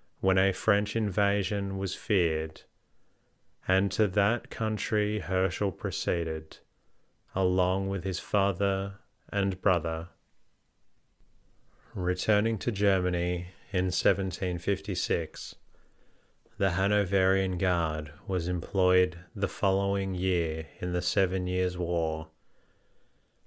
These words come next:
Hanover was invaded by the French, and conscription being the rule,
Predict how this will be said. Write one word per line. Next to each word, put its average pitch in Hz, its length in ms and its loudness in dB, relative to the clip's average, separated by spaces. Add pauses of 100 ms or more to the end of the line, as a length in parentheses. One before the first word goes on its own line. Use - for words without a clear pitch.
(220)
Hanover 101 840 0
was 92 240 0
invaded 90 640 0
by 87 180 2
the 85 100 -2
French, 80 680 -2 (680)
and 90 220 0
conscription 95 960 -2
being 90 340 4
the 87 140 -2
rule, 85 560 2